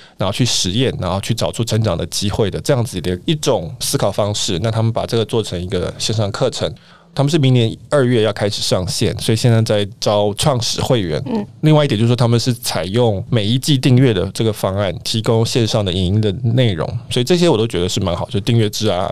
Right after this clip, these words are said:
Speaker 1: 然后课程啊，影音又是 growth mindset，全部都，我都是喜欢的，
Speaker 2: 嗯。
Speaker 1: <laughs> 都是很符合我的口味，所以我还蛮高兴他做我们的广告主。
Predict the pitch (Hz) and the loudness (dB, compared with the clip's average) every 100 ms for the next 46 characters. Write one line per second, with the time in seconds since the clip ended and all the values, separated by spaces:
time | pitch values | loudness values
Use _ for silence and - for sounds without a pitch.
0 | 113 90 101 95 - - 90 85 90 110 | -2 0 0 0 -2 -2 -2 -2 0 0
1 | 107 131 127 120 120 117 113 107 113 - | 2 2 2 0 0 0 2 0 0 0
2 | 127 147 151 135 139 - _ _ - 107 | 0 2 2 2 0 -6 _ _ -4 0
3 | 127 123 127 - - - 110 117 113 104 | 0 0 -2 -2 -4 -2 0 0 0 0
4 | - 107 123 254 233 214 110 110 - - | 0 2 4 4 2 -2 -2 -4 -12 -2
5 | 131 120 120 - 120 123 117 - 104 107 | 0 2 0 0 2 2 2 0 0 0
6 | 110 113 104 90 98 98 98 104 - 107 | 0 0 0 0 -2 -2 0 0 0 -2
7 | 87 123 - 110 117 87 95 87 117 107 | -2 -4 -4 0 0 0 -4 -2 0 0
8 | - | -4